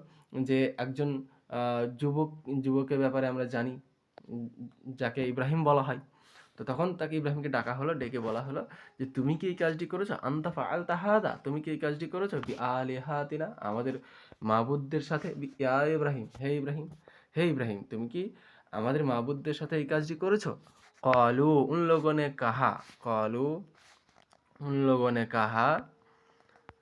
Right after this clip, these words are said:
उन लोगों ने कहा, "अंत फ़अल्त हादा, क्या तुमने इस काम को किया है? बिआलिहातिना, हमारे माबूदों के साथ, हमारे माबूदों के साथ क्या तुमने इस काम को किया, किया है?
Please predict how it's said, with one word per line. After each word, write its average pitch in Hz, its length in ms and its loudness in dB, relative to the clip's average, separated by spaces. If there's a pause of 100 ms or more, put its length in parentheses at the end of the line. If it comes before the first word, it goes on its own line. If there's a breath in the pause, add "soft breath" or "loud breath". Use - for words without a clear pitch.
(180)
उन 135 140 4
लोगों 139 280 4
ने 123 120 0
कहा, 120 300 0
"अंत 175 340 0
फ़अल्त 151 480 2
हादा, 143 640 2 (640 soft breath)
क्या 147 320 6
तुमने 156 580 2
इस 175 200 -4
काम 175 340 -2
को 170 180 -6
किया 170 320 2
है? 180 400 0 (680 soft breath)
बिआलिहातिना, 135 920 2
हमारे 131 360 -2
माबूदों 120 560 -2
के 151 140 -6
साथ, 156 200 -4 (560 soft breath)
हमारे 147 260 4
माबूदों 139 600 2
के 165 160 -6
साथ 165 200 -4 (200)
क्या 160 140 0
तुमने 156 640 0
इस 180 140 -4
काम 180 220 0
को 180 120 -6
किया, 180 440 -2 (120)
किया 170 220 4
है? 185 340 0